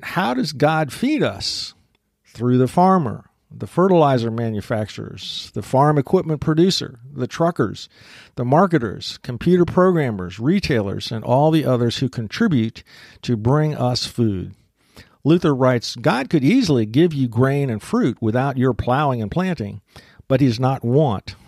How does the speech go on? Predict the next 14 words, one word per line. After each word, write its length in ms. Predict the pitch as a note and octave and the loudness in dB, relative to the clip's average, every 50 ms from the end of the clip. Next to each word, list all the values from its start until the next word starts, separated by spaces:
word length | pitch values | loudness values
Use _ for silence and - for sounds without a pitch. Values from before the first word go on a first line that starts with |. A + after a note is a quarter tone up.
| _ _ _ | _ _ _
to 100 | - B2 | -8 0
do 160 | C3 D#3 D3 | 2 2 2
so." 340 | B2+ - A2 F#2 - - G2 - - _ - _ _ - - - - - _ _ _ C3 | 2 0 -2 -4 -4 -8 -12 -18 -20 _ -20 _ _ -20 -20 -20 -20 -20 _ _ _ 0
Our 160 | C#3 D3+ C#3+ | 2 2 4
vocation 1000 | B2+ B2+ A#2+ - - G#2 G2+ A#3 C4+ C4 - - - G2+ F#2+ G2+ A2+ B2+ A#2+ - C#3 | 4 2 2 2 0 -2 0 2 2 2 0 0 -2 -4 -6 -8 -8 -8 -8 -6 -4
is 180 | C3+ A2+ A#2+ | -4 -4 -2
what 360 | B2 B2+ B2 B2 - - C3+ | -2 -2 -2 -2 -4 -10 -4
God 280 | A2+ C3 B2 B2+ A#2 G#2+ | -2 0 0 0 -2 0
uses 640 | A2 B2+ D#3+ G3+ G#3+ G#3 D3+ B2 G#2+ G#2 G2+ G2+ - - | 0 2 4 4 4 4 2 0 -2 -4 -6 -8 -10 -10
to 160 | - A#2 - | -8 -10 -10
care 640 | - - - - - G3+ G3+ F#3+ C#3 A2 G2 G2+ G#2+ | -10 -12 -10 -4 -2 0 0 2 0 0 -2 -2 -6
for 320 | - - - G#2+ G2+ G#2+ | -8 -8 -6 -4 -2 -2
his 400 | A2 - - A#2 A2 G#2+ G#2+ - | -2 -2 0 0 2 2 0 -2
creation. 840 | - - - - A#2+ A#2 B2 D3 E3+ G3 F3 - A2+ G#2 - - | -6 -10 -6 -4 -2 0 0 0 0 0 0 -2 -4 -6 -10 -12